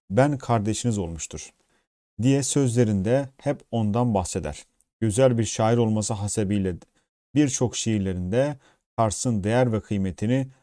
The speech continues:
melce teşkil eden Ebul Hasan Harakani Hazretlerini gösterirdi. Nasıl göstermesin ki? Bütün ehli hakikat kalplerine onun fazilet ve kemalatını ve yüksek simasını nakşetmişlerdir. Kars'ın dindar çevresi tarihler boyunca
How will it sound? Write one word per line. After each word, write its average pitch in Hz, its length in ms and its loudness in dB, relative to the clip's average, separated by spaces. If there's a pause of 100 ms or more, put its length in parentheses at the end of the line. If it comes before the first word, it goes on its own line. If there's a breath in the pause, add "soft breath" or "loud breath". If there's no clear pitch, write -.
(140)
melce 104 460 2
teşkil 104 360 -4
eden 87 340 -6 (200)
Ebul 110 240 -2
Hasan 113 320 -4
Harakani 104 540 -2
Hazretlerini 104 640 -2
gösterirdi. 98 640 -4 (580)
Nasıl 135 280 0
göstermesin 107 720 0
ki? 90 180 -6 (460)
Bütün 160 280 0
ehli 120 300 -2
hakikat 107 680 -2 (300)
kalplerine 127 580 -2
onun 135 400 0
fazilet 123 600 -2
ve 113 80 -2
kemalatını 107 840 -2 (240)
ve 117 60 0
yüksek 120 440 -2
simasını 113 720 -2 (180)
nakşetmişlerdir. 98 1120 -6 (380)
Kars'ın - 440 2
dindar 131 300 4
çevresi 120 460 0
tarihler 110 640 0
boyunca 90 400 -6